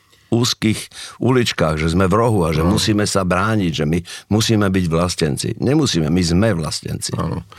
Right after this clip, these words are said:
Speaker 2: Ďakujem, ja myslím, že si to presne zadefinoval a mne to znie tak oprávnene sebavedomo. Proste,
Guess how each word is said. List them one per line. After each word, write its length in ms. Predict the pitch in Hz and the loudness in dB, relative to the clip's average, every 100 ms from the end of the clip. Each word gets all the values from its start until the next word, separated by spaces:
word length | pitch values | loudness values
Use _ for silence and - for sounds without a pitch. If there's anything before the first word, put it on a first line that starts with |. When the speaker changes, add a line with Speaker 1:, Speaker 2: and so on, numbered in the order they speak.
| - - | -20 0
Speaker 2:
Ďakujem, 300 | 139 147 110 | 0 4 4
ja 80 | 107 | 4
myslím, 240 | 120 120 | 4 4
že 120 | 113 110 | 2 2
si 120 | 120 | 0
to 460 | - 117 110 98 - 113 _ | 0 2 2 0 -2 -10 _
presne 480 | 101 110 - 117 98 | 0 2 2 2 4
zadefinoval 760 | 104 110 - 110 107 110 107 104 | 4 2 2 0 2 2 4 4
a 140 | 98 | 4
mne 240 | 98 101 113 | 4 4 2
to 220 | 110 113 | 2 2
znie 320 | 90 98 104 | 4 2 2
tak 240 | 101 92 - | 0 -2 -2
oprávnene 880 | 87 - 92 87 87 87 85 90 - | -4 2 2 2 0 2 0 -2 -4
sebavedomo. 800 | - 92 80 76 76 - - | -2 0 2 0 -2 -4 -6
Proste, 400 | 87 92 - 104 | -4 -2 2 2